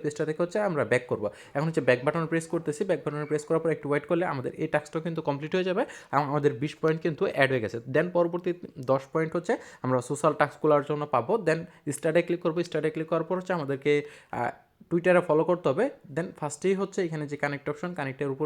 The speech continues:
ক্লিক করবেন। কানেক্টের উপর ক্লিক করে আপনার Twitter অ্যাকাউন্টটা হচ্ছে Binance-এর সাথে কানেক্ট করে নেবেন।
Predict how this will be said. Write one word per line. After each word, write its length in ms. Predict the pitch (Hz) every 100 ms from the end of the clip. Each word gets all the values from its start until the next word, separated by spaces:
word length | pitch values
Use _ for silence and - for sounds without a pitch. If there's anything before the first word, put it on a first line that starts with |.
| 147
ক্লিক 160 | 165 170
করবেন। 200 | 160 196 156
কানেক্টের 300 | 127 143 135
উপর 100 | 156 151
ক্লিক 140 | 175
করে 160 | 208 240 - - -
আপনার 200 | - 127 127 -
Twitter 240 | 165 165 170
অ্যাকাউন্টটা 340 | 170 170 165 180
হচ্ছে 160 | 240 302 175
Binance-এর 400 | 117 123 123 143 151
সাথে 140 | 160 180
কানেক্ট 200 | 120 110 117
করে 140 | 101
নেবেন। 200 | 101 95